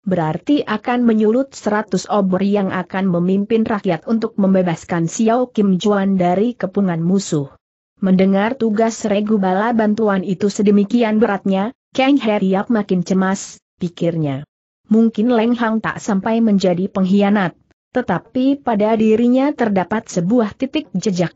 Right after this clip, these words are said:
yang menyebabkan aku harus menaruh kecurigaan kepadanya. Apalagi dia masih hijau, jika sampai bertindak salah, bagaimana pertanggungjawabannya kepada orang banyak? Tetapi tugas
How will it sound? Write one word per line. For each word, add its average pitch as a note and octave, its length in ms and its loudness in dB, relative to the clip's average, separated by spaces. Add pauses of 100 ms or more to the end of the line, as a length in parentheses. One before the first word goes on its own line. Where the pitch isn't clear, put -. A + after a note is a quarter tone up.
(120)
yang G3 160 2
menyebabkan F#3+ 800 0
aku B3 320 -2
harus A3+ 480 -2
menaruh G3 400 0
kecurigaan G3+ 880 -2
kepadanya. E3 720 -2 (400)
Apalagi A#3+ 640 0
dia G3 240 2
masih E3 320 -2
hijau, F#3+ 560 -2 (160)
jika A#3+ 320 0
sampai C4 560 -2
bertindak A3+ 560 0
salah, G#3+ 400 -2 (320)
bagaimana B3 720 2
pertanggungjawabannya F#3+ 1300 0
kepada G3 320 -2
orang G3+ 320 -2
banyak? E4+ 480 -2 (400)
Tetapi A#3 640 -2
tugas B3 480 -2